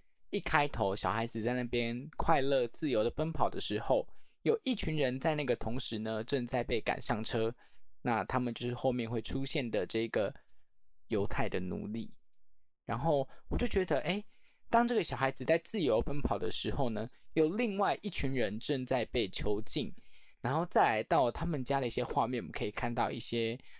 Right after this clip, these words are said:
呃，仆人在奴-，在做事情，在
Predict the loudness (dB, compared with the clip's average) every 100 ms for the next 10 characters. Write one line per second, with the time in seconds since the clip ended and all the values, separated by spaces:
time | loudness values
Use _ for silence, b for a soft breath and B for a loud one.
0 | B -2 0 0 0 0 2 2 0 -2
1 | -4 0 2 0 -2 -4 -4 -4 -2 -2
2 | 2 2 2 2 0 -2 -4 -4 -6 -6
3 | -2 0 0